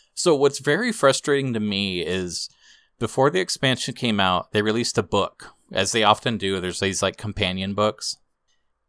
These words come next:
And the book has so many things that are not in the game that explain plot holes that end up in the game. And it's like, "Well, did you read the book? 'Cause they explained that." And it's like, "No, what book? What are you talking about?"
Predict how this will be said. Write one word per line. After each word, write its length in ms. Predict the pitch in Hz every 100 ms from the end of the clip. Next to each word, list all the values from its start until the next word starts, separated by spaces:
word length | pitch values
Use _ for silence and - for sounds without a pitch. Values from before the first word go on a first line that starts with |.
| _ -
And 140 | 123
the 80 | 117
book 240 | 147 190
has 160 | 247 214
so 220 | - 143
many 180 | 156 180
things 380 | - 156 156 139
that 140 | 131
are 100 | 123
not 300 | 117 127 -
in 200 | 127 131
the 80 | 120
game 520 | 104 107 92 71 71 - _ _ _
that 180 | - 131
explain 600 | 139 - - 131 139 151
plot 280 | 127 131 123
holes 340 | 123 120 98 -
that 120 | -
end 120 | 107
up 120 | 101
in 100 | 107
the 80 | 104
game. 400 | 90 90 92 127 _ _ _ _ _ -
And 120 | 156
it's 80 | 131
like, 100 | 139
"Well, 100 | 120
did 180 | 127 117
you 60 | 123
read 160 | 151
the 60 | 104
book? 320 | 120 165 -
'Cause 180 | - 131
they 60 | 110
explained 520 | - - 139 165 117
that." 140 | 85
And 80 | 98
it's 60 | 95
like, 120 | -
"No, 200 | 175 117
what 260 | 120 139 -
book? 260 | 170 -
What 80 | 123
are 40 |
you 40 | 139
talking 220 | 165 165
about?" 300 | 120 87